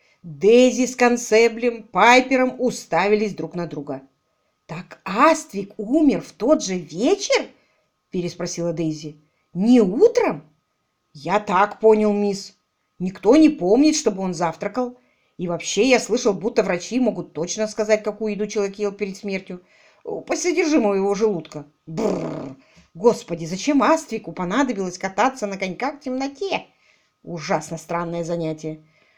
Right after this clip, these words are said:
Он сказал, что идет в постель. Я отчетливо это слышала». Дейзи вспомнила, как еще подумала тогда. В чью постель? Свою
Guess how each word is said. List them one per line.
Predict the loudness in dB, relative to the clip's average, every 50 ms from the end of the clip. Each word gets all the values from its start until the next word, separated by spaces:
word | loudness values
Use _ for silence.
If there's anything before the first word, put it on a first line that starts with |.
| _ _ _ _ _ _ _ _ _
Он | -14 -10 -8 -8 -8
сказал, | -6 -2 2 2 2 4 6 6 6 6 4
что | 0 0 0 2
идет | 2 2 0 0 -2
в |
постель. | -2 -4 -4 -4 -2 -2 0 0 0
Я | -2 -4 -6 -6 -6
отчетливо | -6 -8 -8 -6 -4 -4 -2 -2 -2 0 2
это | 2 0 0 -2 -4
слышала». | -4 -4 -8 -6 -6 -6 -8 -8 -8 _ _ _ _ _ _ _ _ _ _ _ _ _ _ _ _
Дейзи | -12 -4 -2 0 0 0 -2 -4 -8
вспомнила, | -10 -10 _ -6 -6 -6 -6 -6 -8 -10 -10 -14 -16 _ _ _ _ _ _ _ _ _
как | -6 -6 -6 -4 -4
еще | -6 -4 -4 -4
подумала | -2 -2 -2 -2 -4 -4 -4 -6 -6 -6
тогда. | -8 -8 -8 -10 -12 -12 -14 -16 _ _ _
В | _
чью | -14 -12 -8 -4 -2 0 0 0
постель? | 0 -2 -4 -4 -6 -6 -2 0 0 0 -2
Свою | -6 -10 -6 -4 -2 -2 -2 -2 -4 -4 -4 -6 -10